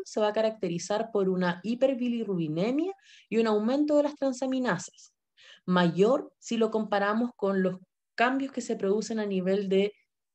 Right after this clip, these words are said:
el laboratorio en la preeclampsia, ¿ya? Además, algo característico es que va a cursar con hipoglicemia, que este también es un signo de insuficiencia hepática.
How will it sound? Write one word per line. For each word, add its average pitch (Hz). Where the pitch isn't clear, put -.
el 165
laboratorio 190
en 202
la 196
preeclampsia, 185
¿ya? 170
Además, 190
algo 220
característico 220
es 190
que 196
va 196
a 208
cursar 226
con 165
hipoglicemia, 294
que 220
este 226
también 190
es 220
un 277
signo 302
de 269
insuficiencia 233
hepática. -